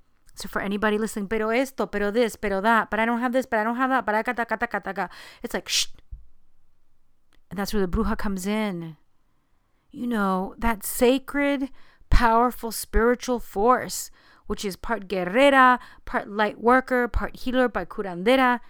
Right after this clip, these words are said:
Remember, we create spells with our words. And the "I don't have, I don't have, I don't have, I don't have" becomes a mantra that creates a reality.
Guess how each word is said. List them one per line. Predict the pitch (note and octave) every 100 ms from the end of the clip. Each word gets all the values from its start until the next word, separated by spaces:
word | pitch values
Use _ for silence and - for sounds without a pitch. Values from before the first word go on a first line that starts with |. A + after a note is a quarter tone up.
| - - - - - _ _ _ _ _ _
Remember, | F#3 A3 B3 B3 G#3+
we | F#3 G#3
create | - - - - A#3+ C4+
spells | - - A3 A3+ A3+ F3+ - F3+ -
with | G3
our | G3 F#3
words. | F3+ F#3+ G3 G3 G3+ - - - _ _ _ _ _ -
And |
the | F#3 G#3
"I | A#3
don't | A#3
have, | G#3 A#3+
I | A3+
don't | A3
have, | G#3+ G#3+
I |
don't | G#3+ G#3
have, | A3
I | G#3
don't | G3+
have" | G#3+ A#3 - -
becomes | - C#4 - C#4+ D4
a | C#4+
mantra | B3+ B3 D4+ F#4+ - A#3+ A3+ A3+ - - -
that | -
creates | - B3+ B3 B3
a |
reality. | A#3 G#3 G#3+ A3 G#3+ F#3+ F3 F#3